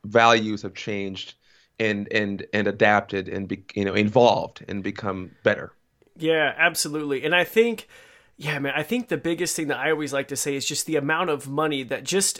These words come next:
Speaker 2: A Z A accredited zoos alone donate to conservation. It's insane. Like, it's, didn't they, wasn't it, like, a quarter of a billion since when they started the safe program? It's, like, some ridiculous amount of money that just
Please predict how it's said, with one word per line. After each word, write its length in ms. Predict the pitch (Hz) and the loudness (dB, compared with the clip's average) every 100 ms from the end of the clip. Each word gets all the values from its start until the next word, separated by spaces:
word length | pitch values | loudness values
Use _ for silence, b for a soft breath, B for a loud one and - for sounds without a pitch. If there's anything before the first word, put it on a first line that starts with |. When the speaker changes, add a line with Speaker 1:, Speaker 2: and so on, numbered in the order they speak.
| - | -4
Speaker 2:
A 260 | 151 160 180 | -2 -2 -2
Z 260 | 160 160 | -4 0
A 200 | 147 143 | 2 2
accredited 580 | 131 - 147 143 143 135 | -2 -4 -2 -2 -4 -6
zoos 320 | 123 143 139 | -2 -2 -2
alone 500 | 131 127 135 139 135 | -4 -6 -2 -2 -2
donate 340 | 131 135 135 127 | -4 -4 -4 -6
to 80 | 127 | -8
conservation. 800 | - 139 - 127 139 156 135 120 | -6 -6 -6 -6 -4 -4 -4 -8
It's 160 | 151 156 | -6 -4
insane. 480 | 147 - 196 170 | -4 -4 -2 -4
Like, 180 | 139 135 | -6 -6
it's, 200 | 180 - B B B | -6 -6 B B B
didn't 260 | 151 269 254 | 0 0 4
they, 280 | 240 214 160 | 4 2 0
wasn't 320 | 180 233 285 | -2 0 0
it, 100 | 226 | 0
like, 180 | 208 185 | 0 0
a 60 | |
quarter 400 | - - 180 190 | -4 -2 0 0
of 120 | 170 | 0
a 80 | 160 | -2
billion 720 | 127 - 147 156 175 180 190 - - | -2 2 2 4 -2 -4 -8 -12 -4
since 420 | - 170 156 - | 0 0 0 -4
when 100 | 160 | -2
they 100 | 156 | -2
started 380 | 147 151 147 151 | -2 -2 -2 -2
the 60 | 131 | -2
safe 340 | - 123 131 | -4 -4 -8
program? 420 | - 151 156 160 156 | -4 -2 -2 -2 -2
It's, 140 | - | -2
like, 160 | 160 - | -2 -2
some 300 | - 190 185 | -2 -2 -2
ridiculous 680 | 156 123 156 160 147 147 147 | -8 -4 -6 -4 -4 -2 -2
amount 280 | 139 131 123 | -4 -4 -4
of 160 | 120 | -6
money 360 | 131 139 131 117 | -4 -2 -2 -4
that 200 | 135 120 | -8 -8
just 300 | - 127 - | -6 -6 -6